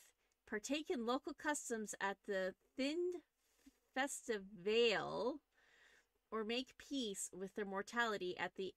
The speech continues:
Afterlife Anonymous meetup. Whatever happens, a trip to this neighborhood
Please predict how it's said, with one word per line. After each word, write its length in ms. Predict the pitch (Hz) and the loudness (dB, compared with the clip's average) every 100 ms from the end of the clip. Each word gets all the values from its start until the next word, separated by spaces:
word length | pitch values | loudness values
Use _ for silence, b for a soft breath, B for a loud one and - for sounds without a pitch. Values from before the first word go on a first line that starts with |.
| - | 4
Afterlife 640 | 208 285 320 277 247 262 - | 4 4 -4 0 0 -2 -4
Anonymous 720 | 240 220 214 262 208 156 - - | -4 0 2 2 0 -4 -6 -8
meetup. 440 | 208 214 214 - - - b b b b | -8 -6 -6 -8 -12 -20 b b b b
Whatever 400 | 190 226 262 349 | 4 6 6 6
happens, 640 | 311 302 240 202 196 - - _ _ - | 6 6 4 -2 -2 -8 -14 _ _ -6
a 100 | 208 | -6
trip 360 | - - 302 - - - | -4 0 0 -2 -14 -4
to 100 | 220 | 0
this 240 | 247 - | 0 -2
neighborhood 540 | 254 269 240 202 170 | -2 0 0 0 -2